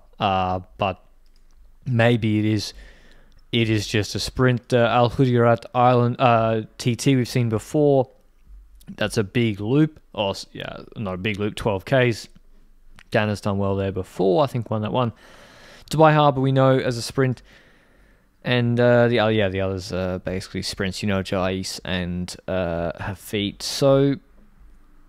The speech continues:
usually stage one was the crosswind stage, but it, it's a different stage this year. It is in the desert, so maybe if the wind is right, we could get it tomorrow. I guess,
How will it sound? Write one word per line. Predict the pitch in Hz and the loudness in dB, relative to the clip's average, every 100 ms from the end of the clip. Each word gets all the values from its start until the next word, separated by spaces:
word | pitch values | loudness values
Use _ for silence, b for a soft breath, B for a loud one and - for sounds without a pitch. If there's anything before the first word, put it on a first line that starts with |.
| - - - | -20 -20 -6
usually | 175 156 202 196 196 | 2 6 6 4 0
stage | - 170 151 135 | 2 4 4 4
one | 147 139 | 4 4
was | 123 | 0
the | 127 | 0
crosswind | 135 127 131 117 | 2 2 0 -2
stage, | - 110 95 - | 0 0 0 -4
but | 104 | -4
it, | 98 | -2
it's | 104 104 - | -2 -2 -4
a | |
different | 101 131 127 120 | -2 -2 -2 -4
stage | - 123 120 104 | 0 0 0 -2
this | 104 - | -6 -2
year. | 117 110 113 110 - | 0 2 2 0 -4
It | 110 | -2
is | 117 123 | 0 2
in | 127 | 2
the | 117 | 2
desert, | 110 113 110 113 107 - - | 2 2 2 0 0 -4 -14
so | - - 110 107 101 | -10 -2 0 2 0
maybe | 107 110 117 120 117 117 | -2 2 2 2 2 0
if | - | -2
the | 104 | -2
wind | 107 107 | 0 0
is | 101 - | -2 0
right, | 101 | -2
we | - | -2
could | - - 113 | -8 -4 -2
get | 107 98 | -2 -4
it | - | -6
tomorrow. | - 101 104 104 104 | -6 -2 0 0 0
I | 104 | 0
guess, | 110 117 - | 0 0 -2